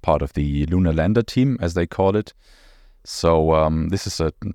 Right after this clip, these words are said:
a very small team within lisa, uh, uh, within esa, and they are working on lunar missions or instrument developments, contribution to,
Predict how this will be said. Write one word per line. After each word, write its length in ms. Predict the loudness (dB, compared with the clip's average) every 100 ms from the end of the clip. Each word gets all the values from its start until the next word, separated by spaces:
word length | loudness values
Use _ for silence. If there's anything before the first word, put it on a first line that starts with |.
| -8
a 100 | -2
very 220 | 0 0
small 420 | -2 0 2 2
team 300 | 0 2 2
within 320 | 2 0 0
lisa, 720 | 2 0 0 2 2 0 -8 -2
uh, 40 |
uh, 200 | -2 -2
within 300 | -4 -4 -2
esa, 280 | -2 0 0
and 200 | 0 2
they 120 | 2
are 140 | 2 2
working 480 | 0 0 0 -2 0
on 520 | 0 2 2 -2 -6 -10
lunar 260 | 0 2 2
missions 440 | 0 -2 -6 -6 -6
or 440 | -2 0 0 -2 -4 -12 _ _ -4
instrument 680 | -4 -2 0 0 0 -4
developments, 680 | -4 -2 0 0 -2 -2 -6
contribution 680 | -2 -2 0 -4 -2 -2 -4
to, 300 | -4 -4 -4